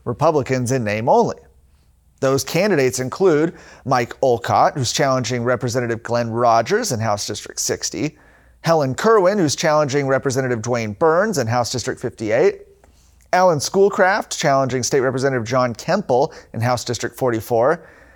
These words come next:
and Liz Case, who's challenging Stan Lambert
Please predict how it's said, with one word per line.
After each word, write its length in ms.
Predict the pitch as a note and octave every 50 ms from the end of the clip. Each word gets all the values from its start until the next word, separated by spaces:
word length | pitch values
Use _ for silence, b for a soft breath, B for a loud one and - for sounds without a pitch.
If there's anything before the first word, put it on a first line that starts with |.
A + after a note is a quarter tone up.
| B B B
and 220 | A#3 B3+ B3 G3+
Liz 320 | D#3+ D#3 E3 E3+ D#3+ - -
Case, 440 | - - G#3 A3 F#3+ C#3 G#2+ -
who's 140 | - G#2 -
challenging 340 | - B2 A#2+ A#2+ A#2 G#2+ A#2+
Stan 320 | G#2+ - - C3 A#2+ A#2+
Lambert 580 | C3+ F3+ A#3 A#3 F#3 D#3 F3+ F3+ F3+ - - -